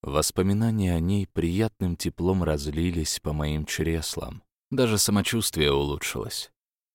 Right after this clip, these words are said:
Сделав ещё один большой глоток из бутылки, я нащупал в кармане маленький кружевной комочек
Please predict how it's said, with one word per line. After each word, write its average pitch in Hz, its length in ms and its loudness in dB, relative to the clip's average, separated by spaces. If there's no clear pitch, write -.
Сделав 73 500 2
ещё 80 300 -2
один 76 260 0
большой 76 340 0
глоток 76 460 -2
из 85 120 -8
бутылки, 82 680 -2
я 98 180 0
нащупал 92 440 0
в - 80 -6
кармане 87 400 2
маленький 85 480 0
кружевной 80 560 -4
комочек 90 680 -4